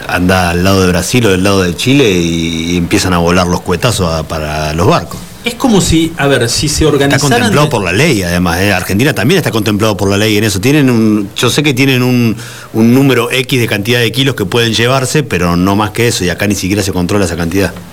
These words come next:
Speaker 2: Pero, eh, Julio, a ver, es como si, es, es lo mismo que meterse en el patio del vecino y a tratar de llevar algo que no, que no te corresponde.
Speaker 1: Claro.
Speaker 2: El vecino tiene todo el derecho del mundo a sacarte a patada en el traste.
Speaker 1: Ujú.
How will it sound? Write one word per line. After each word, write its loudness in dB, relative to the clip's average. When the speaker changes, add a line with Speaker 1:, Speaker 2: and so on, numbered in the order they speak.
Speaker 2:
Pero, 0
eh, -4
Julio, 0
a -4
ver, -2
es -2
como 0
si, -2
es, -4
es 0
lo 4
mismo 2
que -6
meterse -4
en -4
el -2
patio 0
del 2
vecino 2
y 0
a -4
tratar -2
de 0
llevar 0
algo 2
que -6
no, 2
que -8
no 0
te 0
corresponde. 0
Speaker 1:
Claro. -4
Speaker 2:
El -6
vecino 2
tiene 2
todo 2
el 0
derecho 2
del 2
mundo 4
a 2
sacarte -4
a -6
patada -2
en 0
el 2
traste. -2
Speaker 1:
Ujú. 2